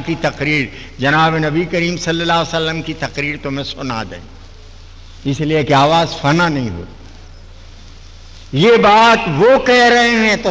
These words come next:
سب مان رہے ہیں۔ اور قرآن نے کہی تھی کہ "ما یلفظ من قول الا لدیہ رقیب عتید"، ایک جملہ منہ سے نہیں نکلتا، لیکن مستعد قسم کا ریکارڈر اس کو ریکارڈ کر لیتا ہے اور قیامت میں اس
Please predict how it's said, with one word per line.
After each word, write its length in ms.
سب 120
مان 360
رہے 80
ہیں۔ 220
اور 180
قرآن 360
نے 140
کہی 280
تھی 220
کہ 100
"ما 280
یلفظ 520
من 280
قول 280
الا 500
لدیہ 680
رقیب 560
عتید"، 340
ایک 460
جملہ 400
منہ 340
سے 140
نہیں 260
نکلتا، 640
لیکن 340
مستعد 680
قسم 400
کا 140
ریکارڈر 760
اس 200
کو 120
ریکارڈ 520
کر 180
لیتا 420
ہے 60
اور 120
قیامت 500
میں 120
اس 140